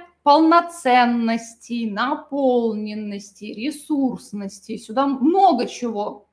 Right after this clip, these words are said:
щас наполняют. Мы-то это делали сами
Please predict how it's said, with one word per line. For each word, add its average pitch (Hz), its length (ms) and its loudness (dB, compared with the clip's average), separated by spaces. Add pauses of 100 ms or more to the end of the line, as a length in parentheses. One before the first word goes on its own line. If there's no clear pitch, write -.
щас 190 260 -14
наполняют. 233 720 -2 (320)
Мы-то 320 280 2
это 311 200 0
делали 226 400 0
сами 233 640 0